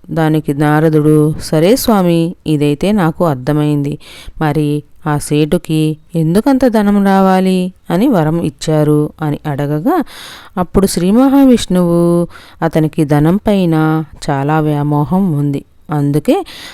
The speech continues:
అతనికి లక్ష్మి వృద్ధి చెందాలి అని ఆశీర్వాదం ఇచ్చాను. ఆ ధనాన్ని మూటలు మూటలుగా కట్టి అతను మరణిస్తాడు. ఆ డబ్బు యొక్క ధ్యాసలోనే,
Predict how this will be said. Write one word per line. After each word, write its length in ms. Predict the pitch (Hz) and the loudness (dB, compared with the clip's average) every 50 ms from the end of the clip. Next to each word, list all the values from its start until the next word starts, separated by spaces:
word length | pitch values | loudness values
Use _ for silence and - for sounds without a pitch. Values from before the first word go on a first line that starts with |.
| - - - | -12 -8 -6
అతనికి 760 | 180 185 - 208 208 196 - - 175 175 175 175 175 175 170 - - - | -4 0 0 2 0 0 -2 -2 -2 -2 0 0 -2 -4 -6 -8 -8 -4
లక్ష్మి 340 | 156 156 143 - - 185 185 | -4 -4 -4 -2 -2 0 0
వృద్ధి 360 | 185 156 151 135 131 151 156 - - | 0 0 -2 -2 -2 -4 -2 -2 0
చెందాలి 520 | 156 147 151 151 147 151 151 147 147 147 | 0 0 0 0 0 0 0 0 2 2
అని 260 | 147 160 220 440 466 359 - - - - - - - - | 2 2 2 2 2 0 -2 -10 -20 -20 -20 -12 -4 0
ఆశీర్వాదం 840 | 196 196 190 - - 185 170 151 151 147 147 143 147 208 247 240 | 0 2 2 2 0 0 0 2 2 2 2 2 2 4 4 4
ఇచ్చాను. 480 | 190 139 - - 156 147 143 139 139 - _ - _ - - - | 2 0 -2 -4 -4 -2 -2 -2 -4 -6 _ -18 _ -14 -6 -2
ఆ 120 | 165 156 | 0 0
ధనాన్ని 500 | 147 139 147 143 147 170 196 226 233 220 | 0 0 0 0 2 2 4 4 4 4
మూటలు 460 | 202 185 175 165 165 - 180 165 160 151 | 4 4 4 2 2 2 2 2 2 2
మూటలుగా 540 | 151 156 160 156 - 160 165 165 170 165 | 2 2 2 2 2 0 2 2 2 2
కట్టి 640 | 156 - 147 139 - - 151 147 147 147 151 151 151 - - - - - - | 0 0 -2 -4 -4 -4 -4 -2 -2 -2 -2 -4 -4 -8 -14 -20 -16 -8 -6
అతను 560 | 156 151 - 156 151 151 151 151 151 147 151 - - - - - - - - | -4 0 0 2 2 4 4 4 2 0 -2 -4 -8 -16 -20 -20 -8 -2 0
మరణిస్తాడు. 760 | 254 240 220 180 165 160 - - - 165 143 139 139 147 - - - - - _ _ - | 2 2 4 2 2 0 -2 -4 -4 -2 -2 -2 -2 -4 -8 -10 -14 -20 -20 _ _ -2
ఆ 160 | 170 190 202 | 2 2 2
డబ్బు 360 | 185 160 190 170 151 151 196 | 2 2 0 0 0 0 0
యొక్క 280 | 277 330 302 - - 269 | 2 2 0 0 0 -2
ధ్యాసలోనే, 1040 | 226 175 202 196 185 190 196 - 220 214 208 190 185 180 170 165 170 165 170 165 | 0 2 2 2 2 2 2 2 4 4 4 2 2 2 2 2 2 2 0 -2